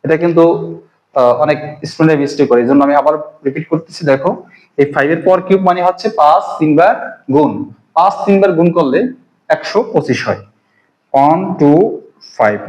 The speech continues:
মাইনাস, এবার হচ্ছে এই তিনটে গুণ, দেখো পাঁচ ছক তিরিশ,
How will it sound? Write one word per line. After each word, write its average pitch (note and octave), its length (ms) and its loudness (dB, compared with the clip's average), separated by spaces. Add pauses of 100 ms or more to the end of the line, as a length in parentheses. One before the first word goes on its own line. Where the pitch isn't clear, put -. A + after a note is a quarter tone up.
মাইনাস, B2+ 320 0 (120)
এবার F3+ 180 2
হচ্ছে F#3 240 -4
এই F#3+ 100 0
তিনটে F3+ 200 2 (100)
গুণ, A#2 140 0 (1040)
দেখো C3+ 200 0 (440)
পাঁচ E3 120 -2 (100)
ছক G#3 140 -2 (120)
তিরিশ, E3 300 0